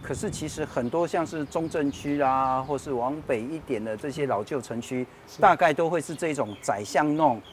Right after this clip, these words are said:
Speaker 1: 然后矮平房盖得很密集。
Speaker 2: 是。对。
Speaker 1: 这个问题其实要解决不那么容易，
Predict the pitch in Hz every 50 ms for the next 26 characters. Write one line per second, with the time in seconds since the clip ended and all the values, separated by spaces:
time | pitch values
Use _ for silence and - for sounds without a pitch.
0 | - - 135 139 156 156 170 147 139 117 - - 123 131 143 135 127 101 101 107
1 | 107 117 - - 160 127 113 117 143 135 120 107 101 104 110 143 180 160 127 -
2 | - 101 92 92 98 - - - - - - 160 143 127 - - - - 277 233
3 | 214 247 254 226 185 - 147 143 135 - 156 143 - 143 139 143 147 151 - 220
4 | 214 202 - - 175 139 113 143 135 123 - 156 147 190 202 180 151 127 131 120
5 | 135 165 156 131